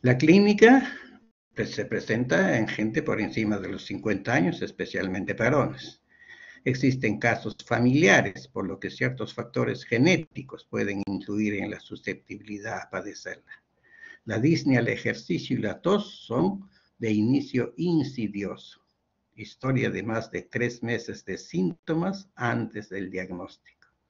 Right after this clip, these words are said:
En la auscultación, crepitantes finos al final de la inspiración, fundamentalmente en las bases. Las acropaquias son un signo tardío y frecuente.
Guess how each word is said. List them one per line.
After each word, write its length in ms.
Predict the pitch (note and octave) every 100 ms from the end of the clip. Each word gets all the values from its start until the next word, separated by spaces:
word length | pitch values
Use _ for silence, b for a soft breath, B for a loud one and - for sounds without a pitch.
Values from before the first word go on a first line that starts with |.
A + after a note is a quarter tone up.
| _ _ _ _ _ -
En 180 | G#2+ G#2
la 120 | G2
auscultación, 960 | A2 - - G#2+ - G2+ D3+ F3+ G#2+ -
crepitantes 800 | A2 - - G#2 G2+ - - -
finos 480 | C3+ F#3 E3+ -
al 140 | - F2
final 360 | F#2+ G2+ A2
de 120 | A2 F#2+
la 80 |
inspiración, 680 | F#2 - G2 F#2+ - A#2+ C3
fundamentalmente 1000 | C3 A#2+ F#2 F#2+ - - F#2+ G2+ G2 - F#2+
en 100 | -
las 220 | - _
bases. 720 | - - - - - - - _ _ b b b b b
Las 220 | A#2 -
acropaquias 840 | A2+ - A2+ - A2+ G2 - F2+ E3+
son 200 | C3 A#2+
un 160 | A2+ G#2+
signo 440 | A#2 A2 F#2+ F2+
tardío 680 | A2 G2 G2+ A#2 F3 F3 D3+
y 100 | A#2
frecuente. 720 | A#2 G#2 C3+ F#2 C2+ -